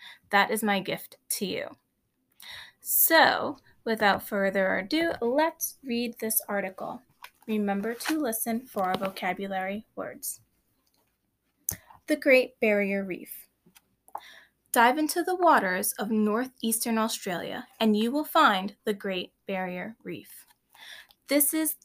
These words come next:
this natural wonder runs along the coast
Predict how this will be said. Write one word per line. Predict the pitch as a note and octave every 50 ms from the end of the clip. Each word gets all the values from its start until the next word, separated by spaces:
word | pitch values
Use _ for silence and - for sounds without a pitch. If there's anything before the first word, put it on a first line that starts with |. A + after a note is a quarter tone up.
| _ _
this | - C#4+ D4+ -
natural | D#4 C#4+ C#4 C#4+ C#4 - E4+ E4 D#4+
wonder | F4+ E4+ E4+ D4 G#3+ G3+ F#3 F3+ G#3 B3
runs | - F#3 F#3+ G3 F3+
along | F#3 F#3 F#3 F#3+ G3 F#3+ G3 F#3+ F3
the | C#3+ -
coast | - - - - D#4+ D4+ F3+ E3+ - - -